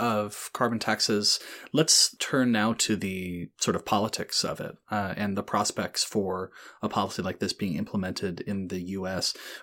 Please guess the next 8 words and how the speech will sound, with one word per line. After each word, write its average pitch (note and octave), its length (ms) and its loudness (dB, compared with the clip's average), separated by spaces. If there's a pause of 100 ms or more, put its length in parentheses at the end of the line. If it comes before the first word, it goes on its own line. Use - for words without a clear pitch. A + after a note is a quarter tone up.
(260)
What E3+ 280 4
do - 80 2
you C3+ 500 6
think B2 520 2
about, G#2 640 2 (200)
uh, - 280 -6
the G#2 140 2
likelihood C3 640 0